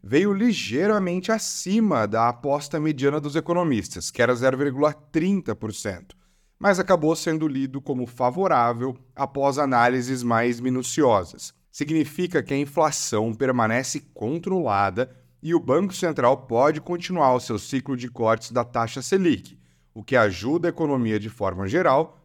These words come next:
e tende a fazer com que as ações ganhem e que a renda fixa perca a atratividade. Nos Estados Unidos,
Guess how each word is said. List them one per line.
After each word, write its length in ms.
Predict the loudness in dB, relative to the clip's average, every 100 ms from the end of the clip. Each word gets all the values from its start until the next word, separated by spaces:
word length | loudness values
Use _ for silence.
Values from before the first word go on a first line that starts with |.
| _ -10
e 100 | -10
tende 400 | -4 -2 0 -2
a 40 |
fazer 400 | 0 0 0 -2
com 140 | -4 -6
que 80 | -4
as 100 | -2
ações 540 | -2 0 0 0 -2
ganhem 760 | -10 -2 2 4 2 -2 -6 -14 _
e 60 | -16
que 140 | -2
a 80 | 0
renda 400 | 0 -2 0 0
fixa 600 | -2 -6 -8 -4 -4 -4 _ _ _
perca 560 | 0 2 -2 -6 -8 -4
a 140 | -2
atratividade. 840 | -2 -4 -8 -6 -2 -2 -2 -12 -18 _ _
Nos 260 | 0 2 2
Estados 380 | 2 4 4 2
Unidos, 560 | 0 0 0 0 -2